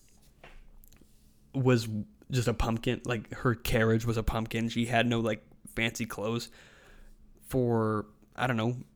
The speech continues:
twenty-three hours of the day. But in that one hour, instead of having, like,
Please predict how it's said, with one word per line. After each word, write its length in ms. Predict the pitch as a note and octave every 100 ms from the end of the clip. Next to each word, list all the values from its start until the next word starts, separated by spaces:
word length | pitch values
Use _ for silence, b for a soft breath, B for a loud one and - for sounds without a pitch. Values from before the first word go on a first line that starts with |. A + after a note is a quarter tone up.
| - -
twenty-three 580 | - C#3 D#3 - C3
hours 280 | A2+ A2+ A2
of 100 | G2+
the 80 | -
day. 220 | D2 - - _ - _ - b b b b b b
But 120 | C#3+
in 120 | C#3+
that 180 | C#3+ C3
one 280 | A2+ A#2+ C3+
hour, 380 | A#2+ B2 C#3+ D3 - - - - _ _ - _ _ _ _ _ _ _ C3
instead 300 | B2+ D3+ D3+
of 60 |
having, 300 | - C3+ C#3
like, 240 | A#2+ G#2